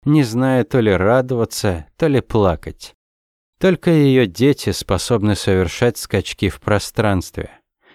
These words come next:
И вот теперь она впервые увидела иное живое существо с этими же способностями. Но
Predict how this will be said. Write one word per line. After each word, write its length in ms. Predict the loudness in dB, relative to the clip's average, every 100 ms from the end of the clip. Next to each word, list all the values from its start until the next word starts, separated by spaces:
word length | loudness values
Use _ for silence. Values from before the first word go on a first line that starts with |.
| _
И 120 | 2
вот 220 | 2 2
теперь 460 | 0 -4 0 2 2
она 240 | 2 0
впервые 1040 | -2 -2 0 0 0 0 2 0 -2 -6 -12 -2
увидела 760 | 0 2 2 0 2 2 2
иное 800 | 0 0 2 4 2 2 2 0
живое 480 | 0 0 2 2 0
существо 920 | -2 -6 -4 -6 -6 -6 0 0 0 -6 _ _
с 200 | -10 0
этими 400 | 0 0 0 0
же 160 | 0 -2
способностями. 1160 | -2 -2 -2 0 0 -2 -4 -8 -8 -8 -12 _ _ _ _ _ _ _ _
Но 600 | -4 0 0 0 -2 -6